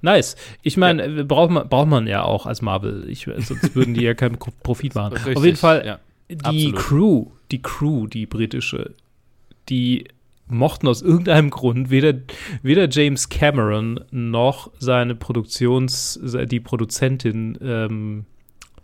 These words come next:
Speaker 1: nee, mal kurz gucken, wie sie heißt.
Speaker 2: Mhm.
Speaker 1: Äh, Gail Ann Hurd.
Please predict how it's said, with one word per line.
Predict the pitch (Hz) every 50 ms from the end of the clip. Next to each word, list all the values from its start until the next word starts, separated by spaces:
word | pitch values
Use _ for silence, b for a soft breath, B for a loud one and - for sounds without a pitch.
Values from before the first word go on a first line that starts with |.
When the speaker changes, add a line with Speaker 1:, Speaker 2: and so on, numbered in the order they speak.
| b b b b b b b b -
Speaker 1:
nee, | - 120
mal | 113 110 110
kurz | - 113 - -
gucken, | - 131 127 - 113
wie | 107
sie | 107 107 104
heißt. | - - 117 113 110 110 - - - - - 131 101 -
Speaker 2:
Mhm. | 117 104 117
Speaker 1:
Äh, | 123 113 110 110 110 107 107 110 110 107 110 - - - - - _ _ _ _ _ _ _ _ - - - _ _ _ _ - _ -
Gail | 131 123 127 135 147 -
Ann | - 131 120 120 113 92 -
Hurd. | 123 120 117 104 95 92 90